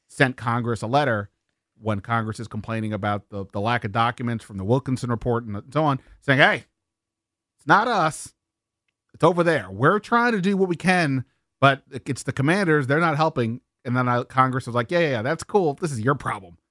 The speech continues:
<laughs> It's your account. You have to oversee it. If you, if it's a, if it's an issue, that's on you." That was interesting, though, that there was a separation there, which leads then to what's happening today,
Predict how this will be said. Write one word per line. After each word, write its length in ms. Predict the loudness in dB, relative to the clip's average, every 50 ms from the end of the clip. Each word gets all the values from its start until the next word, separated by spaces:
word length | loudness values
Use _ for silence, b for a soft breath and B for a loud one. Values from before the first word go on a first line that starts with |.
| _ _ _ _ -4
<laughs> 140 | -2 -2 -2 -4 B B B 0 0 0 0 0 -4 -6 -8 _ _ -4
It's 180 | -4 -4 -4
your 380 | -4 -4 0 2 2 4 2 0
account. 520 | -2 0 0 0 2 0 -2 -4 -8 -14 _ _ _ _ _ _ -10
You 220 | -4 0 2 4
have 100 | 2 2 2
to 80 | 0
oversee 400 | 0 0 0 0 -2 0 0 0
it. 180 | 0 0 -2 -4
If 140 | -6 -8 -4
you, 160 | -4 -4 -4
if 80 | -2
it's 160 | -4 -4 -4 -4
a, 80 | -8 -8
if 140 | -8 -12 -12 -12
it's 140 | -10 -4
an 60 | 0 0
issue, 260 | 0 0 -2 -2 -2
that's 200 | -2 -2 -2 -2
on 160 | -2 0 2
you." 380 | 2 2 4 4 2 -2 -4 -6 _ _ _ _ _ _ _ _ _ _ _ _ _ _
That 200 | 4 4 4 4
was 120 | 2 2
interesting, 340 | 2 2 0 -2 -2 -2 -2
though, 140 | 0 0 0
that 180 | 0 0 0 0
there 80 | -2
was 120 | -2 -2 -4
a 40 |
separation 640 | -4 0 0 0 2 2 2 0 0 0 -2 -4 -2
there, 240 | 0 2 2 0 0
which 200 | 0 -4 -4 -4
leads 300 | -4 -2 -2 -2 -2 -2
then 240 | -2 0 -2 -2
to 240 | -4 -2 0 0 0
what's 300 | 0 0 0 0 0 2 0
happening 400 | 0 0 0 0 -2 -4 -4 -4
today, 520 | -4 -2 0 2 4 4 2 2 0 -4